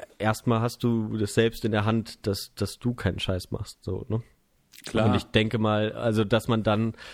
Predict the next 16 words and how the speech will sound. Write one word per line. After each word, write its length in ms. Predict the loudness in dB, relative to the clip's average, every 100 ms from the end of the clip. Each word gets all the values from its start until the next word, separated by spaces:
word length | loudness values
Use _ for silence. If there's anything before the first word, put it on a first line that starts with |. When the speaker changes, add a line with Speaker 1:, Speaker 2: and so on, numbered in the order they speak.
| -18 -8 -2
Speaker 1:
dass 160 | 2
man 120 | 2 2
sich, 200 | 0 0
wenn 100 | 0
man 140 | 0
einsteigt, 560 | 2 0 2 0 0 2
immer 180 | 2
bewusst 400 | 0 0 0 0
ist, 160 | -4 -6
okay, 280 | -4 -2 -2
jetzt 300 | -2 -6 -2
muss 160 | -2 -4
ich 160 | -4
aufmerksam 560 | -2 0 -2 -2 -2 0
sein, 340 | 0 0 0
jetzt 420 | 0 -4 -12 -14